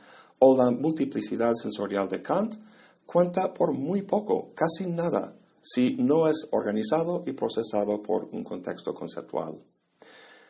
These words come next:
En cuentas resumidas, el concepto no ha correspondido con el objeto.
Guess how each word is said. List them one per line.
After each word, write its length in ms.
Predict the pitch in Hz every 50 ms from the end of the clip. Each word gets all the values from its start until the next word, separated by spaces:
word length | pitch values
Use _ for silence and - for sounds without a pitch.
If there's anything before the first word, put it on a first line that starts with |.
| _ _
En 120 | - 131 131
cuentas 320 | - 156 151 165 147 -
resumidas, 600 | 139 120 - 127 139 151 139 127 120 120 - - - - _ _ _ _ _
el 100 | - 135
concepto 580 | 135 156 151 151 - 180 180 180 175 180 - - -
no 220 | 156 160 160 156
ha 120 | 147 147
correspondido 760 | 151 - 117 110 107 - - 113 110 104 - 92 90 95 - -
con 260 | - 90 90 90 90
el 120 | 90 87
objeto. 560 | 90 87 - 104 101 87 - - - - -